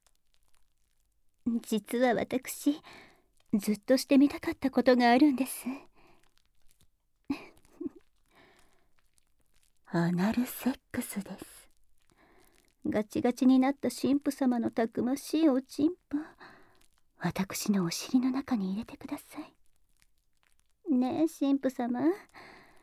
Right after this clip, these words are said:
こんなに泡まみれのヌルヌルになっているのなら、簡単にできちゃうと思うんです。きっと、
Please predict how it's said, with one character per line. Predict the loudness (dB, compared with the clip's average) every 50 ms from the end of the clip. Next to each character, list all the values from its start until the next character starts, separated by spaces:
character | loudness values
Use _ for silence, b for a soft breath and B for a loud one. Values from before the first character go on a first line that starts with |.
| b b b b b b b b _ _
こ | 4 4 4 6
ん | 4 2 2
な | 2 2
に | 2 2 4
泡 | 4 4 6 8 8
ま | 10 10
み | 10 10 8
れ | 6 4
の | 4 4
ヌ | 4 4 6 4
ル | 4 6
ヌ | 6 6 8
ル | 8 10
に | 10 10
な | 10 8
っ | 6
て | 4 _ 4 4
い | 6
る | 6 6
の | 6 6 6
な | 6 4 6
ら、 | 6 4 2 2 B B B B B B B B B _ _ _
簡 | _ 2 4 4 4
単 | 2 2 2 2 4 4 4
に | 2 2 2
で | 2 2
き | 2 -2 0
ち | 2 4
ゃ | 4
う | 4
と | 2 2
思 | 2 2 4 4
う | 4
ん | 4 4
で | 2 0 -4
す。 | -10 -12 -12 -12 -12 -14 _ _ _ _ _ _ _ _ _ _ _ _ _ -20 -20 _ -20 _ _ _ _ _ _ _
き | -4 -4 -4
っ | -4 -6 _
と、 | _ 2 2 2